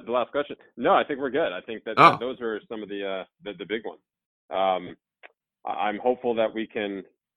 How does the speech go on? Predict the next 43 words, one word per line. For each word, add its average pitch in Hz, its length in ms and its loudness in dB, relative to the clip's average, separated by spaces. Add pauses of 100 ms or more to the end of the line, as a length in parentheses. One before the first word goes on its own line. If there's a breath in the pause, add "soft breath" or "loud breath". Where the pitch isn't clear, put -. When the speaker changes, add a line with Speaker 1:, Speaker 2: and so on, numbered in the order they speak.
(240)
Speaker 1:
regroup 104 360 -4
pretty 101 280 -4
soon. 107 240 -2
I, 92 220 -2
I 92 40 0
hope 104 200 -8
that 101 80 -2
we 95 120 -4
do 92 140 -4
have 95 140 -2 (100)
some 120 180 -2
news 90 280 -6
to - 60 -20
talk - 280 -8
about. 90 200 -2
I'm 85 80 -12 (100)
sure 98 120 -4
we 87 100 -6
will. 90 380 0 (300)
Um, 85 440 -2 (1120)
something, 123 400 4 (120)
some 139 180 10
of 131 60 6
those 123 260 6
chairs 113 340 6
on 101 140 0
the, 95 260 0 (180)
on 92 100 -10
the 92 80 -6
bench 98 280 -2
are 87 60 -8
gonna 92 180 -6
get 87 160 -4
rearranged. 90 520 -4
We 85 100 -10
just 90 160 -8 (100)
don't 90 180 -6
know 90 360 0 (680)
which 95 240 -4
ones 92 240 0 (100)
just 90 220 -6
yet. 90 260 -2 (460)
So 90 300 2